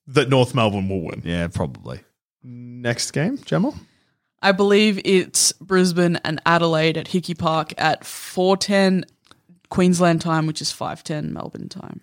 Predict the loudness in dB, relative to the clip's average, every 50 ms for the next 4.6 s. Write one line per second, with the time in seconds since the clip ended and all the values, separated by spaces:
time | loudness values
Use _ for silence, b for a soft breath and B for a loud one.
0 | -4 -2 -2 -2 -2 -2 0 0 0 0 -2 -2 0 4 6 6 6 6 6 4
1 | 4 0 2 2 2 2 2 0 0 2 4 6 6 6 6 6 4 2 2 2
2 | 2 4 4 4 4 4 4 4 4 4 2 0 0 0 0 0 0 -2 -6 -8
3 | -8 -8 -8 -10 -6 -6 -4 -2 -2 -2 -4 -4 -4 -6 -4 -4 -2 -2 -2 -2
4 | -2 -2 -2 -4 -2 -2 0 0 0 -2 -6